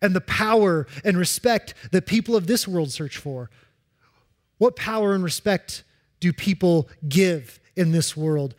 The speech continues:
They give respect to those who are famous, to those who have money, to those who have accrued political power. Stand for truth against those lies.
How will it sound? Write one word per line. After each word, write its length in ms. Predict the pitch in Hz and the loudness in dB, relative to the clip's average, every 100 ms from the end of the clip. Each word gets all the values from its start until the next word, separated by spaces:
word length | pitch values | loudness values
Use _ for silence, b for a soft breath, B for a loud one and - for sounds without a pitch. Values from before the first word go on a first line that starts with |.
| B - | B 0
They 140 | 190 | 2
give 200 | 180 214 | 2 0
respect 420 | 190 - - 196 - | -2 -4 -4 -4 0
to 40 | |
those 280 | 180 180 - | 2 2 2
who 100 | 165 | 0
are 80 | 151 | 0
famous, 640 | - 185 190 175 147 - B B | 0 0 2 0 -2 -6 B B
to 80 | - | 0
those 240 | 180 180 - | 2 2 2
who 80 | |
have 200 | 190 165 | 0 0
money, 440 | 151 170 180 170 143 B - | 2 2 2 0 -4 B -2
to 80 | |
those 280 | 175 190 185 | 2 4 2
who 80 | 190 | 0
have 120 | 190 | 0
accrued 420 | 165 - 190 175 B B | -2 0 2 2 B B
political 540 | 202 190 202 190 180 | 2 4 4 4 0
power. 540 | - 160 156 151 127 - _ _ _ _ _ _ _ _ _ _ _ _ _ _ _ _ _ _ _ _ | -4 -4 -2 -4 -6 -12 _ _ _ _ _ _ _ _ _ _ _ _ _ _ _ _ _ _ _ _
Stand 380 | - - 226 240 | -6 0 0 0
for 120 | 196 | -6
truth 380 | 156 - 208 - | -6 -2 0 0
against 340 | 165 175 160 | 0 0 0
those 240 | - 156 139 | -2 -2 -2
lies. 640 | 143 131 131 123 - - | -4 -4 -6 -6 -6 -8